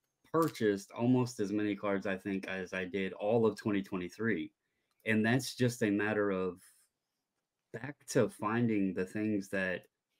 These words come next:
I truly want and that, that actually means something to me. I, I bought two cards last night that were football, and I don't share a lot of football on the channel or, or, you know, in general. I, I haven't shown a lot of football stuff,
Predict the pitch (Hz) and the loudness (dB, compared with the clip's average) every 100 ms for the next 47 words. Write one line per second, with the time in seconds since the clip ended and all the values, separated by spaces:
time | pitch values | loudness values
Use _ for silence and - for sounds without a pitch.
0 | _ _ _ _ - 98 - 131 127 117 | _ _ _ _ -8 -8 -2 4 6 6
1 | 107 95 110 104 90 98 95 90 101 101 | 4 2 0 0 -2 0 0 -4 -6 -4
2 | 98 95 101 92 95 123 139 98 87 98 | -2 -2 -4 -4 2 4 4 2 -4 -6
3 | - 95 95 101 98 104 101 117 123 - | -4 -2 0 0 2 0 2 2 2 0
4 | 127 113 - 107 98 101 95 95 131 139 | 2 2 4 2 2 0 0 -2 0 2
5 | 101 - _ _ _ _ _ - - _ | 0 -2 _ _ _ _ _ -20 -20 _
6 | 107 107 110 - 170 - 78 - - _ | -2 2 0 4 4 4 -2 -14 -18 _
7 | _ _ - 120 147 160 156 - 185 170 | _ _ 2 6 6 4 2 0 4 4
8 | 98 92 95 87 - - 90 87 87 87 | 4 4 0 -2 -6 -6 -6 -6 -6 -8
9 | - 92 90 - _ _ _ _ _ - | -10 -10 -10 -14 _ _ _ _ _ -2
10 | 104 92 92 92 101 - 107 92 92 104 | 0 2 2 -2 -4 -8 -4 -4 -4 -2
11 | 98 104 98 90 87 92 101 104 104 110 | 0 2 2 2 -2 -2 0 0 0 0
12 | 101 - 135 139 117 95 101 95 - 147 | -2 4 6 8 6 4 2 -2 2 2
13 | - 85 92 - 90 90 | 2 -6 -6 -8 -8 -8